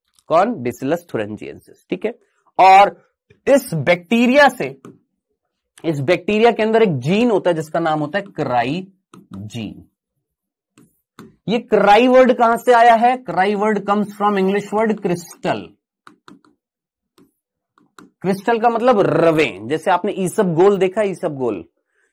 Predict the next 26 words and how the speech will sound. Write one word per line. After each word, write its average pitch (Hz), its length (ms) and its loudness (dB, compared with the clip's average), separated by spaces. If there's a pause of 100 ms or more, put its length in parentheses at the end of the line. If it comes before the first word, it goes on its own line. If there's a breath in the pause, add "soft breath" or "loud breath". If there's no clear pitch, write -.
(100)
या 202 120 4
आपने 190 400 4
भाई 180 260 2
अपने 214 220 0
मोबाइल 180 420 4
के 208 80 4
ऊपर, 202 320 4
वो 190 320 2
आपका 170 340 2
जो 175 140 -2
मोबाइल 170 420 4
होता 180 180 0
है, 175 60 2
इस 170 100 -6
मोबाइल 160 360 0
के 180 100 -2
ऊपर 180 200 -2
टेम्पर्ड 170 540 0
ग्लास 170 360 2
होता 175 180 -2
है, 156 100 2
एक 143 260 -8
कभी 170 260 -4
टेम्पर्ड 165 440 -4
ग्लास 165 280 -2
जब 170 220 -4